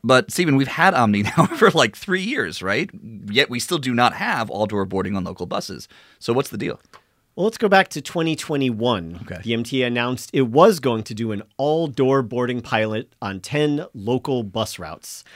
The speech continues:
Speaker 2: It was billed as a major step in speeding up the time it takes to get on a bus. If you've ever been on a local bus, Sean, I'm sure you have, and
Speaker 1: Mm-hmm.
Speaker 2: you've had to wait in a long line while people are fumbling with their Metro
Speaker 1: Oh,
Speaker 2: card
Speaker 1: yeah.
Speaker 2: trying to get on,
Speaker 1: Oh,
Speaker 2: you
Speaker 1: yeah.
Speaker 2: know what I mean?
Speaker 1: Mm-hmm.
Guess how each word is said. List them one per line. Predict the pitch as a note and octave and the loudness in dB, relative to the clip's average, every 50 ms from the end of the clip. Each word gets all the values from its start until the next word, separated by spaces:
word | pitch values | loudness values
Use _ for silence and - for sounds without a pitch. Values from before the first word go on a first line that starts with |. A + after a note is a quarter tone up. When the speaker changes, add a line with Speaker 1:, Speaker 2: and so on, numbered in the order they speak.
| - - - _ - | -20 -20 -20 _ -10
Speaker 2:
It | - A#2+ | -6 -6
was | B2 G#2+ | -6 -4
billed | - - D#3 D3 C#3 C#3+ | 0 4 4 4 4 2
as | C3 A2 A#2+ | -2 -2 -4
a | A#2 | -6
major | A#2+ B2 B2+ C3+ C#3 C#3 A#2+ B2+ C#3 B2+ | -6 -2 -2 2 2 2 2 0 -2 -2
step | - - - C#3+ B2+ - - | -2 -4 0 0 0 0 -2
in | B2+ A2 G2+ | -6 -6 -6
speeding | - - - - - - E3 E3 D#3+ D#3 D3+ | -8 -10 -12 -10 -6 -2 2 2 4 4 2
up | C#3+ - | 0 -2
the | - A2 | -4 -8
time | - - - C#3 C#3+ D3 C#3+ C#3 | -8 -8 -4 0 2 2 2 2
it | C3+ | 0
takes | - - B2+ G2+ - - | -2 -4 -6 -6 -4 -8
to | B2+ G2 | -10 -8
get | E2+ - B2 A#2+ | 0 2 2 4
on | A#2+ A2+ A2+ A2 G#2+ - | 4 2 0 -2 -4 -6
a | - G#2 | -8 0
bus. | F#2 C#3 C3+ G#2+ - - - - _ _ _ _ _ _ | 4 4 4 4 4 -2 -12 -12 _ _ _ _ _ _
If | _ - | _ -8
you've | A2+ G#2 | -2 2
ever | B2+ B2+ A2+ C#3 C3+ | 2 4 4 4 6
been | C3+ C#3 C#3+ | 6 6 6
on | C#3+ C#3+ | 6 6
a | C#3+ | 6
local | C#3 C#3+ C3+ - D3 | 6 4 4 2 0
bus, | B2+ C3+ B2+ A#2 - | 4 4 4 4 2
Sean, | - G#2 G#2 G#2+ G#2+ | -2 -4 -4 -2 -4
I'm | G#2 G2 F#2+ | -4 -6 -6
sure | - - A2+ | -4 -4 -2
you | A2+ A2+ A2+ | 0 0 0
have, | A#2+ A#2+ A2 A2 G2 | 2 2 2 2 2
and | A#2 C3 | 2 2
Speaker 1:
Mm-hmm. | C3 B2 | 4 4
Speaker 2:
you've | A2+ A2 | 2 0
had | A#2 B2 A2 | -2 -2 -2
to | A#2 A2 | -2 -4
wait | G2+ G#2+ C3+ D#3 - - - | 2 2 2 2 2 0 -2
in | B2 B2 | 0 0
a | |
long | A2 A2 A#2 A#2 A#2 A#2 A2+ | 2 2 2 2 2 0 0
line | A#2 B2 B2 A2+ G2+ G#2 G#2 G#2 G2+ - - - - - - | 0 0 0 0 -2 -4 -6 -6 -8 -12 -20 -20 -20 -12 -6
while | A#2 G#2+ | -6 -6
people | - - C3+ B2+ - B2 | -2 0 0 0 2 2
are | A#2 A2 G#2 | 4 4 2
fumbling | G2+ - - - C3 C#3 C3+ C3+ C3+ C3 B2+ | 0 -2 0 2 2 4 4 4 4 4 4
with | B2 A2+ - | 2 0 0
their | A#2 G#2+ | -2 0
Metro | A2 B2 A#2+ - C#3 B2+ | 0 0 -2 0 -2 0
Speaker 1:
Oh, | A#2+ | 2
Speaker 2:
card | F#2 F#2+ B2 B2 A#2+ A#2+ | 4 4 4 6 4 4
Speaker 1:
yeah. | - - | 2 0
Speaker 2:
trying | - A2+ A2+ | -2 -2 -2
to | A#2+ | -2
get | A2 A#2 A2 A2 | -2 -2 -2 -2
on, | G#2+ G#2+ G#2 G#2 G#2+ - | -4 -4 -4 -4 -2 2
Speaker 1:
Oh, | F2 G#2 | 2 4
Speaker 2:
you | A#2+ A2 | 4 4
Speaker 1:
yeah. | - | 4
Speaker 2:
know | C3 | 2
what | A2 F#2+ | 0 -2
I | F#2 | -4
mean? | E2 D#2+ D#2+ E2 | -8 -12 -10 -2
Speaker 1:
Mm-hmm. | - G#2 G#2+ G2+ | 0 0 2 2